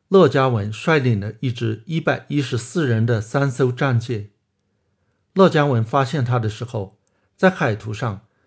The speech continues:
用墨笔记下了一个点，在旁边写上“复活节岛”，因为这一天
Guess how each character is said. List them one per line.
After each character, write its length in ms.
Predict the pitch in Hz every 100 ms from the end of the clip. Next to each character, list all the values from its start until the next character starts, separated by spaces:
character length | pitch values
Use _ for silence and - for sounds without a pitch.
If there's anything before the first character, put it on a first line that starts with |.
| _
用 180 | - 170
墨 260 | 170 190 143
笔 360 | 120 104 - _
记 200 | - 165
下 220 | 135 156
了 80 | 113
一 160 | 110 113
个 160 | 135
点， 300 | 127 113 95 - _ _ _ _ _
在 120 | 180
旁 240 | 117 120
边 160 | 131 143
写 240 | 135 131
上 360 | 104 - 107 107 _ _ _
“复 220 | - 190
活 220 | 123 113
节 180 | 107 113
岛”， 340 | 110 101 110 _ _ _ _ _ _
因 180 | 143 151
为 120 | 143
这 120 | 127
一 120 | 143
天 360 | 120 117 104 104